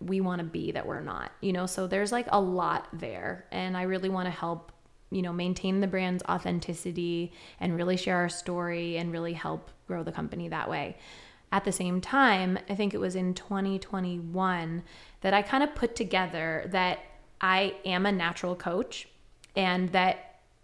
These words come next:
entrepreneurs have been coming to me and th-, in the way that I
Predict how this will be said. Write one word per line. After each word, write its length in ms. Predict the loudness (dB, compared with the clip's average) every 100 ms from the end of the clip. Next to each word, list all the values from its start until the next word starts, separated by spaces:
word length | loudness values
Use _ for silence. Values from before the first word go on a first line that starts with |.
| _
entrepreneurs 600 | 0 0 2 4 6 6 4
have 100 | 0
been 140 | 0
coming 320 | 0 -2 -2
to 120 | 0
me 540 | 0 0 0 -2 -4 -4
and 120 | -4 -2
th-, 120 | 4
in 120 | 6
the 60 | 8
way 140 | 8
that 160 | 8 6
I 320 | 6 6 4